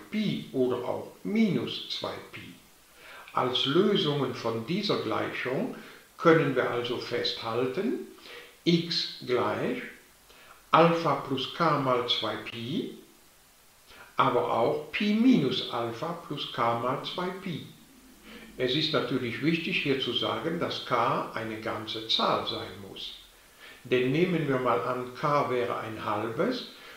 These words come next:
wir würden als Lösung dann wählen, für diese Zeile,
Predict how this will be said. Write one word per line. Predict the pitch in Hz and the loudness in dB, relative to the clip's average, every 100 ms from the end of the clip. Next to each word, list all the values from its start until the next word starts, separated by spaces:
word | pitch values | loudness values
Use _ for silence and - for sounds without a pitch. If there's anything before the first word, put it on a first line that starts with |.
| - | -4
wir | 135 131 | 0 2
würden | 156 139 127 | 4 2 0
als | 117 110 123 | -2 -2 0
Lösung | 147 143 127 120 | 2 4 2 -2
dann | 113 113 110 | -2 -4 -6
wählen, | 110 104 110 139 226 - - - | -6 -4 -2 2 2 0 -6 -16
für | - | -12
diese | 110 127 127 - - | -12 -8 -6 -6 -6
Zeile, | - 113 117 139 190 | -4 -4 -2 0 -2